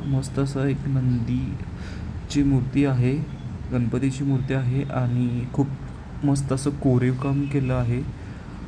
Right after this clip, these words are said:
आपण नंदीचं दर्शन घेऊन मंदिराच्या आतमध्ये जाऊया. हे मंदिर शंकराच्या उपासकांसाठी खूप महत्त्वाचं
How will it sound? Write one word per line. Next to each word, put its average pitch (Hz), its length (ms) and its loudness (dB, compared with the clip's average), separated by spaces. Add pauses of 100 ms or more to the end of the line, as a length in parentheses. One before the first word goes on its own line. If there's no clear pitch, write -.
(260)
आपण 127 300 0
नंदीचं 120 400 2
दर्शन 135 420 2
घेऊन 143 280 2 (100)
मंदिराच्या 127 500 2
आतमध्ये 139 880 0 (480)
जाऊया. 123 360 2 (3500)
हे 151 320 4
मंदिर 156 360 2
शंकराच्या 143 600 2
उपासकांसाठी 147 880 -2
खूप 151 300 2
महत्त्वाचं 143 640 0